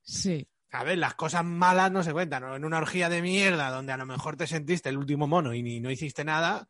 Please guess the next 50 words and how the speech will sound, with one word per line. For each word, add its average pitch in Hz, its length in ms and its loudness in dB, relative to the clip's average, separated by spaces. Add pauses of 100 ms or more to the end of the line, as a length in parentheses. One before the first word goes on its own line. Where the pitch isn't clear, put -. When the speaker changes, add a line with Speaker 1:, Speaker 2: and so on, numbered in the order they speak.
(180)
Speaker 2:
no 143 100 0
te 156 100 2
llegaste 147 300 -2
ni 151 60 -6
a 147 80 -6
correr 147 220 -2
de 139 80 -4
los 143 100 -2
nervios, 156 320 -4
nadie 135 240 2
te 123 80 -2
lo 73 80 -4
va 78 60 -6
a 78 40 -10
contar. 135 320 0 (220)
Te 131 80 -2
van 120 180 2
a 120 60 -6
contar, 123 460 -4
"Estuve 135 240 -10
en 90 60 -14
una 87 120 -14
orgía". - 260 -12 (360)
Speaker 1:
Yo 196 260 0
tengo 254 200 -2
un 254 60 -2 (100)
Speaker 2:
Como 202 180 2
la 131 100 6
Speaker 1:
compañero - 20 4
Speaker 2:
parte 196 260 4
guay. 123 380 -2 (340)
Speaker 1:
que 220 140 2
siempre 220 380 0
dice 220 280 -2
que 208 120 -4
las 196 200 0
orgías 208 520 -2
le 190 100 -2
dan 190 180 -2
más 202 180 -2
pereza 190 400 -2
que 165 120 -6
asco. 143 360 -6 (180)
Speaker 2:
Sí, - 320 -2
a - 60 0
mí 110 140 -6
me 117 100 -6
da 113 100 -4
mucha 135 240 -4
pereza. 120 360 -6